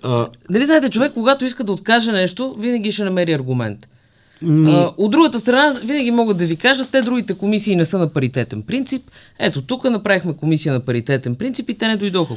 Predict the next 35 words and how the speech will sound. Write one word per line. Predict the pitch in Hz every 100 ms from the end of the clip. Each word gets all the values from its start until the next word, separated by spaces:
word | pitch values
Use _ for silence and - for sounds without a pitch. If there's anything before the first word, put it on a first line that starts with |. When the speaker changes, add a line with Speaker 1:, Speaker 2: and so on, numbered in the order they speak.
| -
Speaker 2:
което | 277 277
и | 294
казват. | - 285 240 208 -
Speaker 1:
Госпожо | 170 - 269 220
Пълнова, | 196 147 135
знаете | 180 175 139
ли, | -
нека | 147 - 202
ви | 131
кажа | 170 151
личното | 135 131 117 -
си | -
мнение, | 98 92 95 147
личното | 214 208 -
си | -
усещане. | 110 113 98 - 76 78 170
Аз, | 185
нали, | 156 127
как | 120 -
съм | 104
ги | 85
чувствал | 101 - 98
нещата. | 90 - 85 110 - -
Между | 131 117
другото, | 170 254 - 202 180 -
а, | 127 123 - _ _ - _ _ - _ - -
поразпитайте | 160 - - 131 107 170 247 - -
във | 104
вашата | 123 131 120
редакция, | 110 - - 170
във | 151
вашия | 151 143 120
приятелски | 113 107 95 - 110
кръг, | - 233 - - - - - - - 143
а, | 135